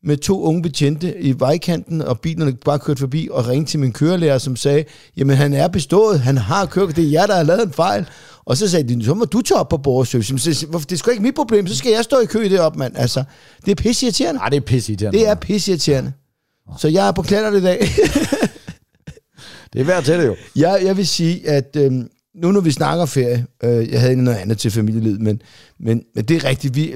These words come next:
Speaker 1: vi sad jo, øh, vi var på vej hjem fra skiferie her for noget tid siden, og vi kørte hjem, og det tog femten timer, og så, så kom jeg bare til at tænke på, Holly, hun er ni nu, ikke? Så begyndte vi at tælle,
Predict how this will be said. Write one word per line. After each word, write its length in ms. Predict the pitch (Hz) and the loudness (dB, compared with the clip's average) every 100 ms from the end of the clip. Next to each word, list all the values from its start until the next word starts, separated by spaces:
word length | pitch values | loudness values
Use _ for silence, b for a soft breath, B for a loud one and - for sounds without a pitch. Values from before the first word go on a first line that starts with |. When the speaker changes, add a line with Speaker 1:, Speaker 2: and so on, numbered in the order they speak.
| 135 | -4
Speaker 1:
vi 100 | 139 | -2
sad 260 | - 160 | 0 0
jo, 220 | 190 165 147 | 0 2 2
øh, 360 | 131 117 110 | 2 0 0
vi 60 | 135 | 0
var 60 | |
på 40 | 139 | 2
vej 120 | 151 | 2
hjem 120 | 160 | 0
fra 60 | 156 | -2
skiferie 400 | 143 156 147 170 | -4 -4 -2 0
her 120 | 147 | 0
for 160 | 135 143 | 0 0
noget 160 | 131 117 | 0 -2
tid 160 | 147 | -4
siden, 200 | 127 139 | -2 0
og 60 | 135 | -2
vi 60 | |
kørte 280 | 123 151 156 | 0 0 0
hjem, 220 | 135 143 151 | 0 -2 -4
og 60 | |
det 80 | 101 | -6
tog 160 | 160 143 | -4 -2
femten 300 | 143 156 135 | -2 -2 -4
timer, 320 | 131 139 160 b b b b b - | -2 0 -2 b b b b b -6
og 120 | 139 | -4
så, 280 | - 180 175 - _ _ _ _ | -2 0 -2 -4 _ _ _ _
så 120 | - | -6
kom 120 | 165 165 | -2 0
jeg 80 | |
bare 120 | 147 160 | 0 0
til 100 | 165 | -2
at 60 | |
tænke 220 | - 190 | -4 -4
på, 100 | 160 | 0
Holly, 220 | 135 143 160 | 2 2 2
hun 140 | 165 | 2
er 40 | |
ni 200 | 156 165 | 2 0
nu, 220 | 170 135 156 | 0 0 0
ikke? 140 | 185 - b b b b | -2 -10 b b b b
Så 120 | - | -6
begyndte 200 | 147 175 | -2 0
vi 60 | 180 | 0
at 80 | - | 0
tælle, 460 | - 135 156 190 | 0 2 2 0